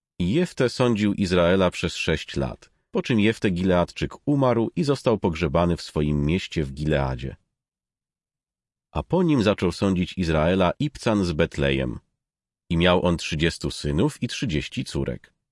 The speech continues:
Posłał na zewnątrz i sprowadził z zewnątrz trzydzieści córek dla swych synów. I sądził Izraela przez siedem lat. Potem Ibcan umarł i został pogrzebany w Betlejem. A po nim zaczął sądzić Izraela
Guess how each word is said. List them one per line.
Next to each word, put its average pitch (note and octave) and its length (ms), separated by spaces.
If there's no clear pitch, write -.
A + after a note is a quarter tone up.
Posłał C3+ 400
na E2+ 140
zewnątrz A2+ 640
i C#3 80
sprowadził F#2+ 580
z C#2+ 60
zewnątrz G2+ 640
trzydzieści D#3+ 580
córek G2+ 340
dla E2+ 140
swych - 280
synów. C2 500
I - 60
sądził E2+ 440
Izraela D#2+ 540
przez - 220
siedem D#2 360
lat. C2 320
Potem A2 300
Ibcan D#2+ 540
umarł A#2 480
i E3+ 60
został C#3 340
pogrzebany D2+ 640
w C#2 60
Betlejem. B1+ 640
A C#2+ 100
po D2 200
nim B2 180
zaczął F2+ 280
sądzić F2 460
Izraela F2+ 560